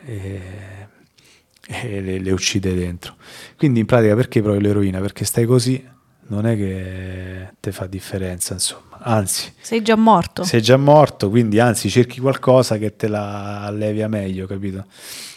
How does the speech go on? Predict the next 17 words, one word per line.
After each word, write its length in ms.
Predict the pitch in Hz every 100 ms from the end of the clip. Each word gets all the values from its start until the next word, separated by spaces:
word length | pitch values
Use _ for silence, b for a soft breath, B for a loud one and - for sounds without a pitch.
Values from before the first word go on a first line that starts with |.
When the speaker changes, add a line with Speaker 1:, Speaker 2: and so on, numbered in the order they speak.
| B
Speaker 1:
E, 600 | 107 104 104 107 107 107 110
e 60 |
l'eroina, 440 | 107 110 117 107 107
devo 240 | 98 95
dire 260 | 98 101 95
che 220 | 98 95
rispetto 440 | 98 - 107 - 104
alle 80 |
altre 240 | 98 - 101
sostanze 800 | 107 - 104 98 101 - 98 95
è 40 |
stato, 540 | - 101 95 95 92 - _ _ _ _ _ _ _ B B B -
cioè, 180 | 104 98 -
nello 360 | 107 107 104 104
sballo 800 | 101 120 127 139 120 107 104 -
è 120 | 107
stata, 640 | - 101 98 101 98 95